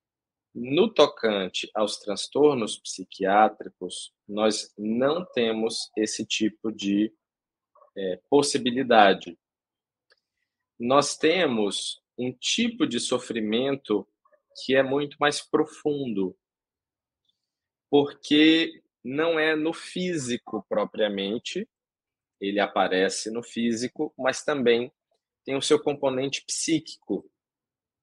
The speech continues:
que ainda está a ser devassado pela ciência.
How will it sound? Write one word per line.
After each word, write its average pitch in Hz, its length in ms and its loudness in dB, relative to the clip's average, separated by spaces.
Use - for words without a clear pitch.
que - 140 2
ainda 143 920 4
está 135 640 4
a 117 140 6
ser 139 420 -2
devassado 107 760 -2
pela 92 260 -6
ciência. - 640 -12